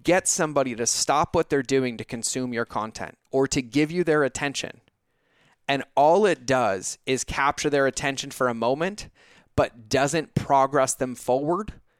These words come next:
then by default, it regresses them backwards because that was an opportunity that they could have consumed something different or moved forward or drank some water or worked out, and they didn't.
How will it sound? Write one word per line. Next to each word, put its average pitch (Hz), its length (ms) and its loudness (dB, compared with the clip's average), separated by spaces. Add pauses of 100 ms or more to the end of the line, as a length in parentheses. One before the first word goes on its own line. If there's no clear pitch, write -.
(440)
then 139 300 -2
by 131 200 2
default, 139 580 -2
it 127 120 -2
regresses 123 880 -2
them 110 220 -4
backwards 113 720 -4
because 127 360 -4
that 135 220 0
was 143 180 0
an 143 80 -4
opportunity 139 880 -4 (680)
that 135 120 0
they 143 160 4
could 139 140 2
have 143 100 -2
consumed 139 480 -4
something 135 320 -4
different 135 400 -2
or 131 180 -2
moved 135 320 0
forward 143 380 0
or 110 80 0
drank 135 280 -2
some 139 200 -6
water 143 260 2
or 127 180 -2
worked 123 280 -2
out, 143 240 0
and 123 100 -6
they 117 140 -6
didn't. 123 500 0